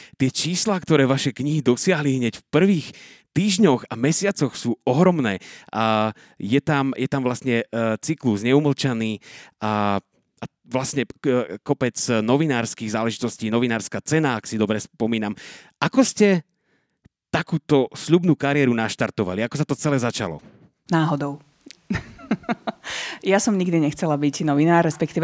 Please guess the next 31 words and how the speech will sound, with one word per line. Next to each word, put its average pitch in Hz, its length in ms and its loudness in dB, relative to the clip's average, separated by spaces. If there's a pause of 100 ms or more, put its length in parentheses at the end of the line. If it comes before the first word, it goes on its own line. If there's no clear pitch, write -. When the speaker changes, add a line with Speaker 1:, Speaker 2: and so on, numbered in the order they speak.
Speaker 2:
nikdy 156 160 0
mi 151 160 2
to 147 80 -6
predtým 151 320 -2
nenapadlo. 170 560 2 (160)
A 147 480 -2
išla 147 160 -2
som 147 160 -2
študovať 147 400 -4
právo. 165 480 0 (680)
Ehm, 147 560 0
nakoniec 160 340 2
som 156 160 0
síce 156 240 -2
neskončila 151 480 0
ani 151 160 2
právo, 151 400 0
ale, 147 640 0
a, 147 480 -2
ako 151 240 -4
môj 147 320 2
otec 147 300 -4
hovorí, 147 180 0
vybrala 147 320 0
som 147 160 -2
si 147 160 -2
najhorší 147 480 0
smer, 143 320 -2
aký - 240 -8
som 143 160 -8
mohla. 151 400 -2